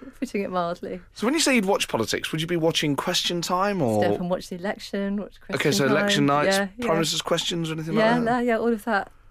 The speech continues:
Speaker 2: What a great way to get into it.
Speaker 1: I mean, some people might think that's not the most interesting television, but it did it for me.
Speaker 2: I love it. I still, I still, I watch Prime Minister's questions every Wednesday. If I'm working from home and I, I, I've no M Ps that think I'm sad for saying this, I will have the Parliament channel on in the background.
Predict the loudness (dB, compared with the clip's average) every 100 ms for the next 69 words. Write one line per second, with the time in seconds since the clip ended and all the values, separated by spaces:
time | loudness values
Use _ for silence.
0 | -20 -20 -10 -2 -2 2 2 4 4 2
1 | 2 0 0 2 2 2 0 0 -6 -20
2 | -20 -20 -20 -20 -14 -4 -2 -2 0 0
3 | 2 2 4 4 4 2 0 2 -2 0
4 | 0 0 0 0 0 0 -2 -2 -2 0
5 | 0 0 -2 0 -2 -2 -4 -4 -4 -2
6 | -2 -4 -8 -2 2 2 2 2 2 2
7 | 4 4 2 4 4 4 2 0 0 0
8 | 2 2 2 2 2 4 4 4 4 2
9 | 2 0 0 -4 -2 0 2 4 4 4
10 | 2 4 4 4 4 4 2 0 0 0
11 | 0 -2 0 0 0 0 0 2 2 4
12 | 2 2 2 2 0 0 -2 -2 -2 0
13 | 2 2 0 0 -2 -2 -6 0 4 4
14 | 2 0 2 2 2 2 2 2 2 2
15 | 0 -2 -6 -8 -10